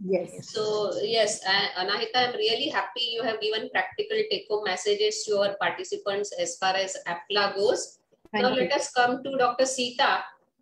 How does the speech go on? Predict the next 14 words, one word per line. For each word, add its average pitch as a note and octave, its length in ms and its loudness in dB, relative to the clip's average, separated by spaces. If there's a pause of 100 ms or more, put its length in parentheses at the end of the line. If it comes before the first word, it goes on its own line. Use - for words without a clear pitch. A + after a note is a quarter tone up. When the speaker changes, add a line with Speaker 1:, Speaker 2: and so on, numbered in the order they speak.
Speaker 2:
Sita, C4 340 0
she - 140 0
is D#4 160 0
twenty-four C#4 760 4
year C#4 260 4 (120)
old, C4+ 260 6 (180)
husband G#3+ 360 0
is B3 160 0
twenty-six A#3 600 -2
year. B3 260 6 (100)
It's - 220 -6
a - 60 -4 (120)
consanguineous D4 800 0
marriage. G3+ 380 2